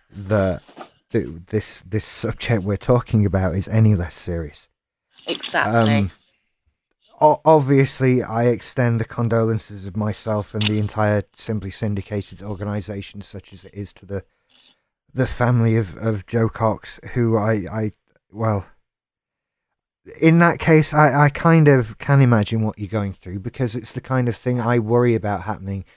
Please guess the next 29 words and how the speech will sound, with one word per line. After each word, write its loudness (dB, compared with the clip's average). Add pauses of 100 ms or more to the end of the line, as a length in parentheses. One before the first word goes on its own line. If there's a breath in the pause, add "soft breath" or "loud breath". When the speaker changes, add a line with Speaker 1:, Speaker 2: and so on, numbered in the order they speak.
(280 soft breath)
Speaker 1:
every -2
time -4
I -2
let -4
Alison -6
out -8
of -16
my -8
sight. -8 (340)
And -2
it, -6
it's -4
just 0
that 2
fear 2
that -2
you -4
have -4
because -6
there's -4
someone 0
or -6
something -4
in -2
the 0
world -2
that -12
you -8
love. -8